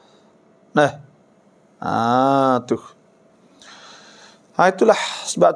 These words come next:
tu, hak ni hak Tuhan sebut, "Wa anzala ma'ahumul kitaba bil haq." Nah, Tuhan turunkan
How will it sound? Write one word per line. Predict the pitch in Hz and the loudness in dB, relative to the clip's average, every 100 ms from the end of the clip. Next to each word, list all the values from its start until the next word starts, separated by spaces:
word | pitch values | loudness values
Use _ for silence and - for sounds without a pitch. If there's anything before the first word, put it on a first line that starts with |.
| - | 0
tu, | 294 277 175 147 113 - _ _ _ | 0 2 2 0 -4 -10 _ _ _
hak | - 190 220 | -2 -2 2
ni | 247 | 2
hak | 180 | 2
Tuhan | 170 165 151 | 2 2 2
sebut, | 156 156 147 | 2 2 2
"Wa | 214 | 2
anzala | 254 196 196 196 220 - _ | 0 2 4 4 0 -4 _
ma'ahumul | 160 156 180 208 180 185 180 160 | 0 2 4 2 0 -2 -2 -2
kitaba | - - 202 269 285 | -6 -2 2 4 4
bil | 208 170 143 | 2 0 0
haq." | 135 - _ _ _ _ _ _ _ _ - _ _ _ _ _ - | -2 -4 _ _ _ _ _ _ _ _ -20 _ _ _ _ _ -2
Nah, | 139 117 - _ _ _ _ _ | 0 0 -4 _ _ _ _ _
Tuhan | - 151 170 165 | 0 2 2 2
turunkan | 165 233 208 165 151 | 2 4 4 2 2